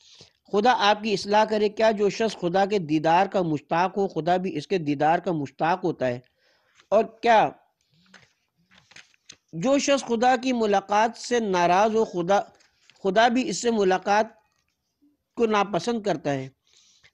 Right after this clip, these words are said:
हज़रत ने फरमाया, "हाँ, ऐसा ही है।" रावी ने कहा, "खुदा की कसम, हम मौत को पसंद करते हैं।" हज़रत ने फरमाया, "तुम जो ख्याल कर रहे हो वो मतलब नहीं है, बल्कि ये मौत के देखने के वक्त हुआ करता है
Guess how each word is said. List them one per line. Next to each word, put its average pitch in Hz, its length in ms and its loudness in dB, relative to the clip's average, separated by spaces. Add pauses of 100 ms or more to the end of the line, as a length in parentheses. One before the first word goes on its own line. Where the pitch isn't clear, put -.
(120)
हज़रत 220 300 0
ने 269 120 -2
फरमाया, 233 440 0
"हाँ, 196 240 0
ऐसा 170 360 -4
ही 202 240 0
है।" 143 140 0
रावी 170 360 -2
ने 214 140 -2
कहा, 214 160 -2
"खुदा 180 300 -2
की 180 140 -8
कसम, 185 380 -6
हम 175 100 -2
मौत 165 340 -4
को 190 100 -4
पसंद 170 380 -8
करते 156 260 -6
हैं।" 123 200 -8 (600)
हज़रत 214 340 0
ने 262 100 0
फरमाया, 226 460 0
"तुम 233 300 -6
जो 220 120 0
ख्याल 196 340 0
कर 190 180 -4
रहे 190 140 -2
हो 202 100 2
वो 196 140 0
मतलब 175 360 -2
नहीं 156 220 0
है, 151 60 0
बल्कि 160 320 -4
ये 196 100 0
मौत 175 320 -2
के 190 80 -2
देखने 160 360 -4
के 185 120 -4
वक्त 175 280 -4
हुआ 151 160 0
करता 127 320 -10
है 113 200 -8